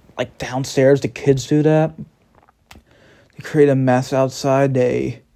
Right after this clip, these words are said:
they run around the house screaming. The little shit, the seven-year-old little shit upstairs blasts music in the middle of the night. And it's like, I've lost so many nights of sleep over them.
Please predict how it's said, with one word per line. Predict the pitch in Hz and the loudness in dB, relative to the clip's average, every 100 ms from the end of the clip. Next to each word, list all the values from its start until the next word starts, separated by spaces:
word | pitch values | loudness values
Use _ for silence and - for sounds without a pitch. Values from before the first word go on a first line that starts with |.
| _ _ _ _ _ _ _ | _ _ _ _ _ _ _
they | - 143 | 2 4
run | 135 160 | 4 4
around | 170 156 156 | 4 2 2
the | |
house | 143 143 135 | 2 2 0
screaming. | - 151 139 127 131 - | 0 0 0 0 -2 -8
The | 147 143 | -2 2
little | 160 165 | 4 4
shit, | - - 165 147 131 | 0 0 4 4 2
the | 131 | -4
seven-year-old | - 156 165 151 147 | 0 0 2 4 4
little | 151 143 | 6 4
shit | - 160 143 | 2 -2 -2
upstairs | 127 117 147 139 127 117 - _ _ _ - | -2 -4 0 2 0 -4 -12 _ _ _ -2
blasts | 135 143 156 - 147 | 2 2 2 -4 -4
music | 139 147 151 131 117 | 0 2 2 0 -4
in | 131 | -2
the | 131 | 0
middle | 139 143 139 | 2 2 2
of | |
the | 123 | 0
night. | 123 123 107 113 - _ _ _ _ _ _ _ _ _ | -2 -2 -2 -4 -10 _ _ _ _ _ _ _ _ _
And | 143 139 | -4 -4
it's | 131 | -2
like, | 143 131 - _ | -2 -4 -6 _
I've | 143 143 151 | 0 0 2
lost | 147 147 | 0 0
so | - - 147 165 | -8 -4 0 0
many | 165 156 | 0 0
nights | 139 135 139 | 2 0 -2
of | 127 | -8
sleep | - 147 147 139 | -6 -2 -2 -2
over | 131 147 | -4 -4
them. | 110 - 139 | -8 -10 -14